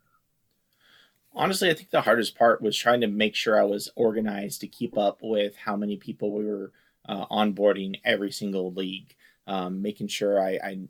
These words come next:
had all my names, had all the emails, player emails, um, and ultimately having a product that my players can view so they can track their scores and their progress throughout the leagues.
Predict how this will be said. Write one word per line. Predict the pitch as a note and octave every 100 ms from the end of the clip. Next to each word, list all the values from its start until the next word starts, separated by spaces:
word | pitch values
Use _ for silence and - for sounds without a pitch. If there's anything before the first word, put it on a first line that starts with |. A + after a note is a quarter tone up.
| -
had | - G#2+
all | G#2
my | F#2+
names, | G2 G#2 G#2 G2+ F#2+
had | G2
all | F#2+ F#2
the | F#2 A#2+
emails, | A2 G#2+ G#2+ G#2 G#2
player | - G#2 G#2
emails, | G#2 G#2 G#2+ G#2 - - - _ -
um, | F#2+ G2 F2+ -
and | G#2+
ultimately | A#2 A#2 A2 G2+
having | G2+ G2+ G2+
a | F#2
product | - - G#2+ G2+ F#2 -
that | F2+ -
my | G2+
players | F#2+ A2+ A2+ G2 G2
can | - G#2+ G2+ G2
view | B2 F3 C#3 G2+ G2+ A#2+ _ -
so | -
they | G2+
can | G2 G2
track | - G#2+ G2 -
their | G2 F#2
scores | - G2 F#2+ F#2 G#2
and |
their | F2+
progress | - A#2 G#2+ F#2 -
throughout | F2+ E2+
the | -
leagues. | F2 F2 - -